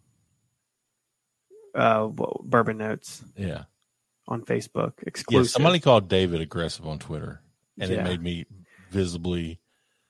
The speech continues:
Speaker 2: like, in person laugh.
Speaker 1: Do you think that it's
Speaker 2: Made me
Speaker 1: worth,
Speaker 2: L O L.
Speaker 1: yeah.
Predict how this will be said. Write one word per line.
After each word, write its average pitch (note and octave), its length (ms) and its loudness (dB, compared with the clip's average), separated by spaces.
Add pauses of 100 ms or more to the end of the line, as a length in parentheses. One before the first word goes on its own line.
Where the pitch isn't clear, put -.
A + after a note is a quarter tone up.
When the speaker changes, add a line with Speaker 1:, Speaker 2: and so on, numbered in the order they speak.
(300)
Speaker 2:
like, F2 320 -4 (180)
in F#2 180 -4
person D#2+ 380 -6
laugh. - 380 -12 (300)
Speaker 1:
Do F3+ 100 4
you A3 100 6
think B3 260 0
that A#3+ 140 8
it's C3 200 8
Speaker 2:
Made C#3+ 40 10
me C#3 60 8
Speaker 1:
worth, D3 220 12
Speaker 2:
L A2 100 4
O G#2 160 4
L. F2+ 80 0
Speaker 1:
yeah. A2 320 2